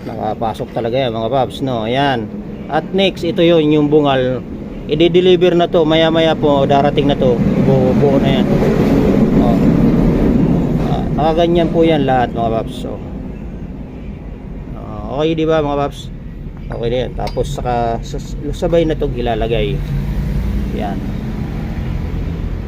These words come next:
Oh. Di ba? Yan po ay Suzuki Skydrive.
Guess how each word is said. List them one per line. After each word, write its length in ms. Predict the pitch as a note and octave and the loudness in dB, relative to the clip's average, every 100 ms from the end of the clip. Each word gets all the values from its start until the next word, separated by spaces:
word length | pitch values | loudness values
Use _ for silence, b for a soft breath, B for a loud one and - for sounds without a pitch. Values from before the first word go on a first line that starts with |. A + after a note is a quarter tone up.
| - - - - | -6 -6 -6 -6
Oh. 160 | G#2+ G2 - - - - - - - | -4 -4 -4 -4 -4 -4 -4 -4 -2
Di 20 | C3 | 0
ba? 80 | D3 - - - - - - - - | 2 0 0 0 0 0 0 -2 0
Yan 240 | D#3+ F3+ | 2 2
po 320 | F3+ G#3 G#3 | 2 4 4
ay 480 | F#3 F3+ F3+ F3+ F3 | 4 4 4 2 2
Suzuki 480 | F#3+ F#3 F3 E3+ E3+ | 2 2 2 2 2
Skydrive. 640 | D#3+ E3 D#3 D#3 E3+ D3+ | 4 4 2 2 0 2